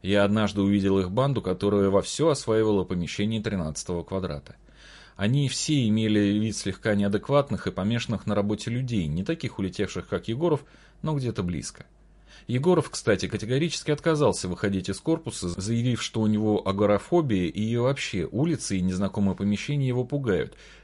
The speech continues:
так что пришлось выделить ему пару комнат под небольшую квартирку.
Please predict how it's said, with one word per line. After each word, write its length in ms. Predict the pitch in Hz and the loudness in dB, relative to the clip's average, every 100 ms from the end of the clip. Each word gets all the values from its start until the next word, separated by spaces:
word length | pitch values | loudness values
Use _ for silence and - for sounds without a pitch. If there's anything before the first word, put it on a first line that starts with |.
| - | -10
так 160 | - 90 | -6 -4
что 140 | - | -4
пришлось 420 | 85 90 - 90 95 | -6 -4 -2 -2 0
выделить 420 | 117 131 101 - | -2 0 -2 -2
ему 180 | 90 82 | -4 0
пару 260 | 98 90 | 0 0
комнат 360 | - 113 127 - | 0 -2 -2 -4
под 160 | 113 | -6
небольшую 440 | 143 123 - 87 87 | -2 -2 -2 -4 -4
квартирку. 580 | 90 - - 69 - | -6 -8 -12 -16 -18